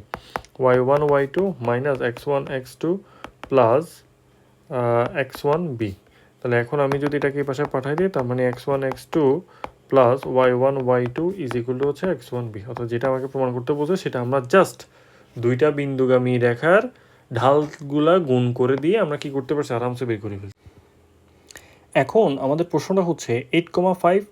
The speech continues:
ও মাইনাস ফোর কমা মাইনাস থ্রি বিন্দু দুটি সংযোগ রেখার লম্ব সমদ্বিখণ্ডকে সমীকরণ। তাহলে আমি প্রথমে দুইটা বিন্দু প্লট করি, এইট কমা ফাইভ এবং আরেকটা হচ্ছে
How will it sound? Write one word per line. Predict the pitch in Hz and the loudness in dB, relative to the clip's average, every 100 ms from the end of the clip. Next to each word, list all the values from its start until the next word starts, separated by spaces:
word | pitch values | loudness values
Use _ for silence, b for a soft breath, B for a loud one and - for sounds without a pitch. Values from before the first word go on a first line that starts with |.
| - | 4
ও | 143 135 | 6 6
মাইনাস | 123 123 151 - | 4 0 -2 0
ফোর | 151 147 | 0 2
কমা | 156 151 | 0 0
মাইনাস | 131 143 - | 0 -2 -6
থ্রি | - 190 | 0 0
বিন্দু | 170 131 127 131 | 2 2 2 0
দুটি | 127 127 156 | 0 -2 -4
সংযোগ | - 147 139 143 139 | -2 -2 0 -2 0
রেখার | 127 180 185 | -2 0 0
লম্ব | 123 120 123 | 0 0 -2
সমদ্বিখণ্ডকে | 139 135 135 131 135 131 196 | 0 0 0 0 -2 0 0
সমীকরণ। | 196 139 127 113 98 B B B B - | 0 -2 0 -2 -4 B B B B 2
তাহলে | 190 180 | 4 6
আমি | 139 185 147 143 | 2 0 -2 -2
প্রথমে | 147 139 175 | -2 0 0
দুইটা | 143 139 151 165 | 0 2 4 2
বিন্দু | 143 143 139 196 208 | 2 0 2 2 2
প্লট | - 127 117 - | 2 2 2 -2
করি, | - 107 - B B B B B B B - | -6 -6 -8 B B B B B B B 2
এইট | 147 160 - | 2 2 2
কমা | 165 151 143 135 | 2 6 6 4
ফাইভ | 123 123 156 208 160 | 2 2 2 2 -2
এবং | 120 123 - | 0 0 0
আরেকটা | 123 123 156 | -2 -2 -4
হচ্ছে | 139 131 - 117 143 | -2 -4 -2 -4 -4